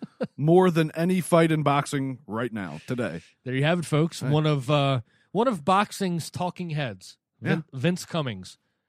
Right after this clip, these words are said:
Speaker 2: has just came out of the closet and said what all of you are thinking.
Speaker 1: Right.
Speaker 2: You know what I mean?
Speaker 1: <laughs>
Speaker 2: 'Cause I agree with you. I'm thinking the same thing.
Speaker 1: Yeah.
Speaker 2: Um, yeah,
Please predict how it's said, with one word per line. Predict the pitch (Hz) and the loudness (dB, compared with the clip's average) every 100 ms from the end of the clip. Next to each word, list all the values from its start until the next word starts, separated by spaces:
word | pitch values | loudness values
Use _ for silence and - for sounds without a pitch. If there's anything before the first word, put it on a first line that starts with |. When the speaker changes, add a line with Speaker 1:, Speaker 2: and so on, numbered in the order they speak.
| _ | _
Speaker 2:
has | 165 156 | -4 -4
just | 110 - 156 185 - - _ _ _ | -4 -2 2 2 0 -8 _ _ _
came | - 170 180 | -4 -2 0
out | 180 | -2
of | 170 | -6
the | |
closet | 160 175 175 156 147 | -8 -4 -2 -2 -6
and | 131 | -8
said | 135 - 156 147 - | -8 -2 0 0 -4
what | 123 127 - | -4 -4 -2
all | 147 156 | 0 2
of | 151 | 0
you | 151 | -2
are | 131 | -4
thinking. | 123 127 - 92 - | -6 -8 -8 -14 -10
Speaker 1:
Right. | 147 156 - - - | -2 -2 -2 -12 -14
Speaker 2:
You | 135 | -10
know | 127 | -4
what | 131 | -4
I | 135 | -2
mean? | 139 151 - | -4 -6 -10
Speaker 1:
<laughs> | - - | -12 -8
Speaker 2:
'Cause | 131 | 0
I | 143 | 0
agree | 139 127 127 | 2 2 2
with | 120 | 0
you. | |
I'm | 113 | -6
thinking | 127 117 | -6 -6
the | 110 | -8
same | - 123 110 | -4 -4 -4
thing. | 123 113 | -4 -2
Speaker 1:
Yeah. | - 80 - _ _ _ - | -2 -4 -10 _ _ _ -4
Speaker 2:
Um, | 160 165 165 | 2 2 2
yeah, | 226 | -2